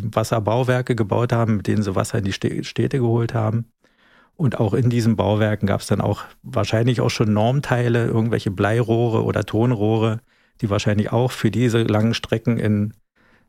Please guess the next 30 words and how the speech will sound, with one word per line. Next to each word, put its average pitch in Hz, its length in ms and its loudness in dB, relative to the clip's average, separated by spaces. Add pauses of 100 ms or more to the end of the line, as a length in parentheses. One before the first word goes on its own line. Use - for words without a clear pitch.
äh, 107 280 0
Massenproduktion 113 880 0
gefertigt 110 520 0
werden 110 200 2
mussten, 107 440 0
sodass 98 300 -2
die 107 120 -4
wahrscheinlich 104 380 -2
da 107 140 0
auch 123 280 -2
schon 107 280 0
ihre 110 220 0
Vorgaben 101 540 0
hatten 120 420 0
für 110 200 -2
die 101 100 -2
Töpfer 117 520 -2
und 95 200 0
die 101 160 0
Bleirohrgießer, 110 1160 -2
wie 104 100 -2
sie 101 100 0
da 104 120 0
ihre, 113 400 0 (460)
ähm, 107 640 2
Werkstücke 110 540 0
herzustellen 98 680 -4
haben, 95 260 -4
damit 98 220 -4
dann 107 140 -2